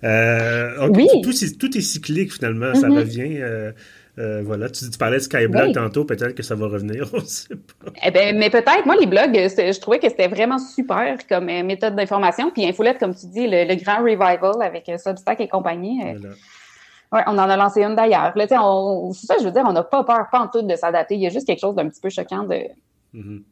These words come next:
Speaker 2: d'avoir autant de bâtons dans les roues pour, pour produire ce qui, au fond, est un service public, là, à mon avis. Fait que bon.
Speaker 1: Euh, ben, parlant de, de plateforme, on peut peut-être appeler ça une plateforme. T'as écrit un livre, euh,
Speaker 2: Oui.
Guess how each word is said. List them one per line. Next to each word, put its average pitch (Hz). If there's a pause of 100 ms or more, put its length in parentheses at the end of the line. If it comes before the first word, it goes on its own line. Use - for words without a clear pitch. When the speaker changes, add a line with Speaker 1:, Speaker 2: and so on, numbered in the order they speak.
(440)
Speaker 2:
d'avoir 185
autant 214
de 196
bâtons 180
dans 185
les 175
roues 233
pour, - (340)
pour 190
produire 220
ce 254
qui, 208
au 175
fond, 220
est 175
un 170
service 175
public, 175
là, 208
à -
mon 175
avis. 170
Fait -
que -
bon. 160 (520)
Speaker 1:
Euh, 127 (140)
ben, 123
parlant 127
de, 127
de 110
plateforme, 165
on 113
peut 110
peut-être 123
appeler 113
ça 135
une 117
plateforme. 165
T'as 208
écrit 160
un 117
livre, 185 (200)
euh, 101
Speaker 2:
Oui. 254